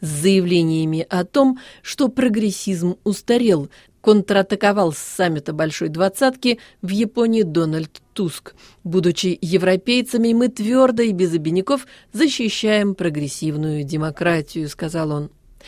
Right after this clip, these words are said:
Что касается самого саммита "Большой Двадцатки" в Осаке, "Фигаро" отмечает, что встреча представителей правительств и глав центральных банков государств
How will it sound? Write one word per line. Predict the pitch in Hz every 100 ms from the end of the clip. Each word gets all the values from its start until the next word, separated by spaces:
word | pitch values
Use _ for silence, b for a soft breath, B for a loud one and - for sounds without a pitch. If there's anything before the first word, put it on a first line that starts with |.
| B
Что | B - 180
касается | 175 175 170 170
самого | 165 202 185 180 165 147
саммита | - 240 247 226 220
"Большой | 208 202 220
Двадцатки" | 190 202 196 202 - 196
в | 196
Осаке, | 196 202 190 190 B B B B
"Фигаро" | - 262 226 233 180 185 202
отмечает, | 185 170 165 220 214 -
что | - 196 170 B B
встреча | - - 233 208 175
представителей | 151 165 - 214 208 180 165 160
правительств | 151 196 190 180 156 147 - -
и |
глав | 175 185 175
центральных | - 196 175 180 165 160 165
банков | 180 233 214 165 147
государств | 165 - 170 175 - -